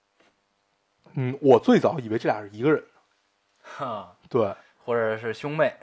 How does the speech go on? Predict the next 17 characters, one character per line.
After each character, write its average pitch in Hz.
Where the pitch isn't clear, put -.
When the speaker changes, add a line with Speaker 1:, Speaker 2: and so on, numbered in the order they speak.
Speaker 2:
是 101
吧？ -
Speaker 1:
对， 123
或 175
者 165
说 170
是， 123
就 127
是 120
笔， 113
<laughs> -
笔 113
名 107
儿 143
而 123
已 123
嘛。 110